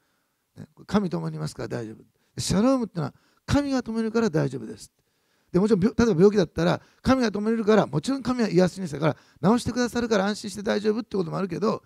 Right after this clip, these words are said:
神が共にいるから、たとえ病気であっても、なんか特別な意味があって、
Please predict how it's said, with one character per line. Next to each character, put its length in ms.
神 200
が 100
共 180
に 80
い 40
る 80
か 120
ら、 240
た 100
と 80
え 60
病 180
気 80
で 60
あ 40
っ 40
て 180
も、 220
な 80
ん 20
か 40
特 200
別 140
な 80
意 40
味 100
が 80
あ 20
っ 40
て、 320